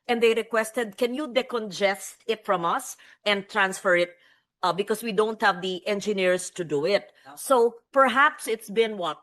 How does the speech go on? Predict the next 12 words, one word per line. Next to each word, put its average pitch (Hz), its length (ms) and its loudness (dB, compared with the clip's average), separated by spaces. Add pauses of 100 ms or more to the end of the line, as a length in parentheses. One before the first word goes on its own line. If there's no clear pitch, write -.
(160)
eight 240 220 0
years 220 340 0
since - 460 -2
that 208 240 2
request 190 520 -4
was 175 280 -2
made? 190 460 -4 (380)
And 233 300 -2 (220)
check, - 420 -4 (240)
or 254 160 6
was 254 220 2
the, 220 260 0